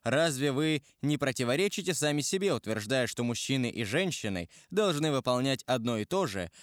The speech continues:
хотя их природа резко отлична? Найдёшь ли ты, чудак, что сказать в свою защиту? Сразу это сделать не так-то легко, но я попрошу тебя, да и сейчас прошу, провозгласить всё, что можно в защиту наших доводов.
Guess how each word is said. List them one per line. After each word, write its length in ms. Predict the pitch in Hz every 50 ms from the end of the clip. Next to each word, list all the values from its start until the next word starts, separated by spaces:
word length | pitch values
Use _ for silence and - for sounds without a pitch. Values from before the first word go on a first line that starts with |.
| -
хотя 280 | - - 196 185 - 170
их 160 | 147 135 -
природа 580 | - 117 117 107 107 143 160 156 156 160 151 - - - _
резко 520 | - 113 123 123 123 117 - - - 139
отлична? 680 | - - 143 - - 175 202 180 - - 101 85 76 76 - _ _ _ _ _ _ _ _ -
Найдёшь 480 | 175 208 214 214 202 226 208 - -
ли 80 | 135 123
ты, 140 | - 131 113
чудак, 460 | - 113 110 113 160 175 165 - - - - _
что 240 | - - - 220 196
сказать 420 | - - 147 123 110 107 110 -
в 60 | -
свою 280 | - - 147 139 113 107
защиту? 520 | 110 156 147 - - 233 165 - - - - _ _ _ _ _ _ _ _ _ _ _ _ _
Сразу 420 | - - 120 113 120 127 131 139
это 220 | 160 147 - 135 120
сделать 400 | 104 90 110 113 123 131 127 -
не 120 | 120 113
так-то 300 | - - 101 104 - -
легко, 500 | 127 139 151 - - - 202 170 107 80 - _ - - - _
но 140 | - 123 131
я 120 | 147 165
попрошу 380 | 170 185 175 - 180 156 - 190
тебя, 420 | - - 202 196 196 135 87 82 - - - _ -
да 120 | 110 123
и 100 | 120 113
сейчас 420 | - - 117 - - 196 196 156 -
прошу, 480 | - 101 95 - - 104 101 92 90 - _ _ _ -
провозгласить 800 | - 156 156 151 147 143 123 123 147 147 143 - - 180 127 -
всё, 240 | - - - 143 147
что 220 | - - - 120
можно 360 | 113 123 156 170 135 117 113
в 60 | 104 98
защиту 460 | 110 131 131 - - 139 123 - 131
наших 320 | 127 120 - - 151 139
доводов. 420 | 147 196 170 110 92 76 139 -